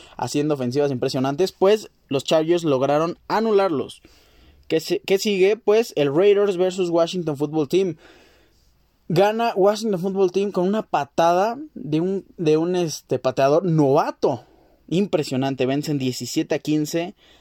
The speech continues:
a Las Vegas Raiders. Y el último partido que tenemos que destacar es la agónica victoria de Steelers veinte a diecinueve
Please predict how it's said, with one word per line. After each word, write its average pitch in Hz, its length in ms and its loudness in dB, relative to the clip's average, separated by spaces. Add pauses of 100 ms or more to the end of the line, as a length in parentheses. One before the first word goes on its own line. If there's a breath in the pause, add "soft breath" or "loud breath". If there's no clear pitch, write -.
(160 soft breath)
a 123 140 -6
Las 120 240 -4
Vegas 135 560 0
Raiders. 101 760 -8
Y 139 140 -2
el 175 100 0
último 220 380 -2
partido 143 320 -4
que 123 80 -8
tenemos 135 320 -4
que 120 80 -6
destacar 123 340 -4
es 143 120 -2
la 131 100 -2
agónica 147 380 -2
victoria 139 360 0
de 127 140 0
Steelers 151 520 -2
veinte 165 520 -2
a 160 60 2
diecinueve 147 760 -2